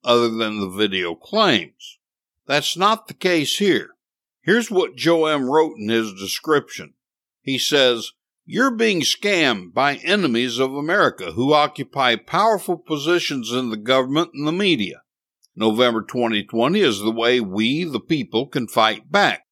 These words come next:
Know your enemy. Ditch the masks. Rise."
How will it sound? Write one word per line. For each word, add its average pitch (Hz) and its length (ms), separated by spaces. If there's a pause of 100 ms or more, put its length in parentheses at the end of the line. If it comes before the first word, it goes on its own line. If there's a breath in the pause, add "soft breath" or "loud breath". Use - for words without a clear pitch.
(400)
Know 247 300
your 185 260
enemy. 131 480 (420)
Ditch 220 420
the 156 120
masks. 147 760 (440)
Rise." 151 760